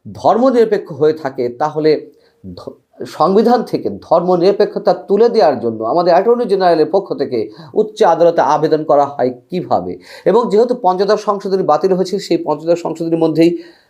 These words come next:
নতুন করে ধর্ম নিরপেক্ষতা শব্দটি সংযোজন করা হয়েছিল, সেই কথাও তারা তুলে দিতে চায়।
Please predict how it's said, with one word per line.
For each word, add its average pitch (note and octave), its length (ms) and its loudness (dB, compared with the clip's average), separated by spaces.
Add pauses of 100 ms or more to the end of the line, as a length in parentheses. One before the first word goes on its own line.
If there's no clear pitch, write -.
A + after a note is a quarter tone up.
(340)
নতুন D#3 280 -2
করে E3 360 0 (200)
ধর্ম D3+ 340 2
নিরপেক্ষতা E3+ 580 0
শব্দটি D#3 680 -2 (100)
সংযোজন D3 420 0
করা E3 180 4
হয়েছিল, E3 420 0 (480)
সেই C3+ 240 -10
কথাও A2+ 260 -2
তারা G#2+ 420 0 (420)
তুলে D3+ 200 2
দিতে A#2+ 200 0
চায়। F2 320 -8